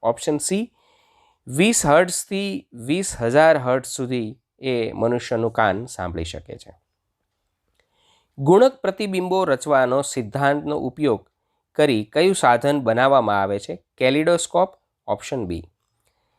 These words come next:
શિંબકુળની વનસ્પતિમાં નાઇટ્રોજન સ્થાપવામાં મદદ કરે છે, રાઇઝોબિયમ, ઓપ્શન એ.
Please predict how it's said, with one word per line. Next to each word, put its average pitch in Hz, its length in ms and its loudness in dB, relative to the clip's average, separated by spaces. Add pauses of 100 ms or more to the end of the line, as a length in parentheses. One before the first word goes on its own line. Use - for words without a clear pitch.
(360)
શિંબકુળની 214 1120 2
વનસ્પતિમાં 180 800 2
નાઇટ્રોજન 143 640 2
સ્થાપવામાં 147 580 2
મદદ 127 280 0 (100)
કરે 110 220 -2
છે, - 220 -14 (400)
રાઇઝોબિયમ, 151 760 2
ઓપ્શન - 600 -6
એ. - 200 -6